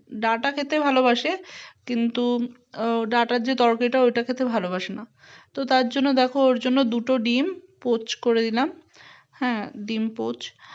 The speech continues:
যেটা বলে। তো আমিও খাবো, ও খাবে। আমারও সেরকম একটা ভালো লাগে না শুধু ডাটার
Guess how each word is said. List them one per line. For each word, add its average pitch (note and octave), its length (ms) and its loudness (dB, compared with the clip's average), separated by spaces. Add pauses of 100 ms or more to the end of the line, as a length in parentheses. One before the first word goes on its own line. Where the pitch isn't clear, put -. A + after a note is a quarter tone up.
(180)
যেটা A#3 240 -2
বলে। G#3 320 0 (680)
তো A3+ 100 -6
আমিও B3 400 2
খাবো, C4+ 340 4 (280)
ও A#3 280 6
খাবে। B3+ 360 4
আমারও B3 460 4
সেরকম A#3 340 -2
একটা A#3 220 -2
ভালো A#3 220 2
লাগে A3 200 2
না B3 160 0
শুধু A#3 220 -4
ডাটার G#3+ 360 -2